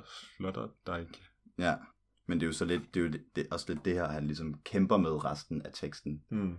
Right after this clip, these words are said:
Speaker 2: Altså det her med, når vi så rent faktisk godt, eller tror, vi ved, hvad der foregår i hvert fald.
Speaker 1: Ja.
Speaker 2: At det så stadig ikke ligesom fordufter. Så det er spørg-, spørgsmålet er, hvad er ideologien egentlig?
Speaker 1: Mm.
Speaker 2: For ligesom det, vi snakkede om med,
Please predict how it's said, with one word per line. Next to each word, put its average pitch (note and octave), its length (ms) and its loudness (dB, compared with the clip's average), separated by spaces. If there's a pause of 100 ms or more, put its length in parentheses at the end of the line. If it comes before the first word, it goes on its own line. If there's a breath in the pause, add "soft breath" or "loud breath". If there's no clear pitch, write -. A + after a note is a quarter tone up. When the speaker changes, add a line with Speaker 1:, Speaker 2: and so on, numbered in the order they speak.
(140)
Speaker 2:
Altså - 200 -10
det F2 80 0
her D#2+ 60 0
med, D2 380 0
når D2+ 120 -2
vi C#2+ 100 -2
så D2 140 -6 (280)
rent D#2 180 0
faktisk C#2+ 380 -4
godt, D2 300 -6 (560)
eller - 180 -10
tror, - 340 8
vi E2 200 2
ved, G2+ 240 6
hvad D2+ 120 0
der D2+ 60 -4
foregår D2+ 400 -2
i - 40 -6
hvert - 200 -10
fald. - 160 -10 (200)
Speaker 1:
Ja. F#2+ 140 4 (960)
Speaker 2:
At E2 200 -6
det D2+ 100 -4
så D#2 120 -6
stadig D#2+ 380 2
ikke D2+ 240 -2 (180)
ligesom C#2+ 340 -6 (540)
fordufter. D#2+ 500 -2 (100)
Så - 120 -8
det D2+ 60 0
er D#2 60 2
spørg-, D#2+ 220 4
spørgsmålet F2+ 420 4
er, D#2 40 2
hvad E2+ 100 4
er E2 80 6
ideologien D#2+ 500 0
egentlig? D#2+ 340 -2 (560)
Speaker 1:
Mm. F2+ 300 -2 (720)
Speaker 2:
For - 80 -4
ligesom E2+ 180 0
det, F2 100 2
vi D#2 40 0
snakkede E2+ 360 2
om D#2+ 80 2
med, D2+ 300 2